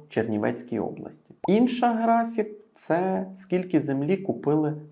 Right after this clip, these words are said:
фізичні особи. Що бачимо з вами тут? Просідання, яке ви будете бачити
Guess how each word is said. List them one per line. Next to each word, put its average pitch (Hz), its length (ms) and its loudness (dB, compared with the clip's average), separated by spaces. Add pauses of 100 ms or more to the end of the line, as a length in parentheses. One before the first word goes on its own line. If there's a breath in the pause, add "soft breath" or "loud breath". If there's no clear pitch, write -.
фізичні 127 600 -2
особи. - 460 -12 (460 soft breath)
Що - 260 8
бачимо 196 480 4
з 151 60 -4
вами 151 360 2
тут? - 280 -4
Просідання, 160 800 2
яке 135 280 0
ви 131 120 -2
будете 131 440 -4
бачити 120 640 -4